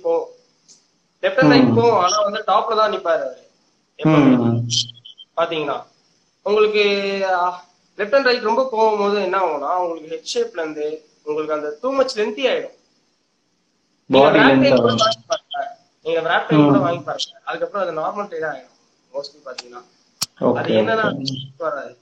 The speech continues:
Speaker 1: ஃபிஷ் வந்து ரொம்ப too much lengthy ஆயிடும்.
Speaker 2: ம்.
Speaker 1: ஒரு சில ஃபிஷ் அதான் சொல்றேன்ல, உங்களுக்கு ஸ்டண்ட் பண்ணி நீங்க கொடுத்தீங்கன்னா அந்த அளவுக்கு வந்து ஃபிஷ் ஷேப் மாறாது.
Speaker 2: ஓகே.
Speaker 1: எக்ஸலென்ட்டா இருக்கும்.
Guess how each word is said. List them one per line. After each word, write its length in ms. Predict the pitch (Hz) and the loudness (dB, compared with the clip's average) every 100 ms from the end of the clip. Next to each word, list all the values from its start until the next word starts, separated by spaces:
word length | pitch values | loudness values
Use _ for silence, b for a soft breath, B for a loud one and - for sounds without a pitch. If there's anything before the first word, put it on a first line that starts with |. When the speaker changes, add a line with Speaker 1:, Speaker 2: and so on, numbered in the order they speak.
| - | -14
Speaker 1:
ஃபிஷ் 180 | 208 254 | -10 -4
வந்து 200 | 226 220 | -4 -4
ரொம்ப 280 | 202 240 233 | -6 -6 -6
too 40 | |
much 240 | 220 220 214 | -6 -6 -8
lengthy 260 | 185 196 185 | -10 -6 -6
ஆயிடும். 200 | 131 - _ _ _ _ _ _ - | -8 -14 _ _ _ _ _ _ 0
Speaker 2:
ம். 640 | 156 139 120 113 113 113 117 - - _ _ _ - | 4 4 4 2 -2 -2 -2 -2 -8 _ _ _ -2
Speaker 1:
ஒரு 200 | 214 277 | 0 0
சில 160 | 294 | -2
ஃபிஷ் 360 | 277 269 269 208 | -4 -6 -2 0
அதான் 240 | 208 190 185 | 0 0 -4
சொல்றேன்ல, 300 | 175 156 165 | -8 -6 -6
உங்களுக்கு 340 | - 165 170 - | -6 -10 -12 -4
ஸ்டண்ட் 240 | 220 302 311 | -2 -2 -2
பண்ணி 240 | 262 254 | -2 -2
நீங்க 160 | 240 202 | -2 -4
கொடுத்தீங்கன்னா 440 | 202 202 202 202 | -8 -10 -4 -2
அந்த 200 | 185 175 | -2 -2
அளவுக்கு 240 | 175 185 | -2 -4
வந்து 240 | 180 175 185 | -6 -6 -6
ஃபிஷ் 160 | 170 190 | -14 -16
ஷேப் 240 | - 175 | -10 -10
மாறாது. 380 | 151 143 143 - _ _ _ _ _ _ _ _ _ _ _ 127 | -8 -8 -8 -10 _ _ _ _ _ _ _ _ _ _ _ 0
Speaker 2:
ஓகே. 120 | 123 | 0
Speaker 1:
எக்ஸலென்ட்டா 460 | - 208 233 196 | 2 0 0 -2
இருக்கும். 360 | 156 - _ - | -6 -8 _ -20